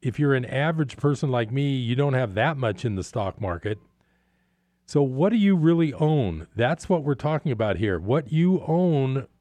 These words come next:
in your stocks, your banks, and your retirement plan, you own a claim against another party to give you something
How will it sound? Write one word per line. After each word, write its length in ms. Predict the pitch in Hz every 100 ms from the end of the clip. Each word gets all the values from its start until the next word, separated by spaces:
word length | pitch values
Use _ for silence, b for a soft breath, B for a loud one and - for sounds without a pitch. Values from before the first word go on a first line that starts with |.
| -
in 180 | 135 127
your 160 | 117
stocks, 640 | 104 - 151 147 156 - 139
your 140 | 120
banks, 600 | 104 131 143 147 - - -
and 260 | 131 120 117
your 160 | 117
retirement 600 | 107 101 - 165 190 117 -
plan, 400 | 120 104 107 107 b b b b b b -
you 320 | 120 170 196
own 560 | 135 165 170 170 175 127 _ _ _ _ _ -
a 460 | 139 131 131 123 -
claim 720 | - - 175 220 208 147 135 127 -
against 480 | 120 135 165 - 135
another 360 | 120 151 180
party 540 | 165 - 180 190 139 117
to 160 | 139
give 460 | 104 98 175 196 156
you 240 | 156 151
something 840 | - - 185 220 220 135 110 113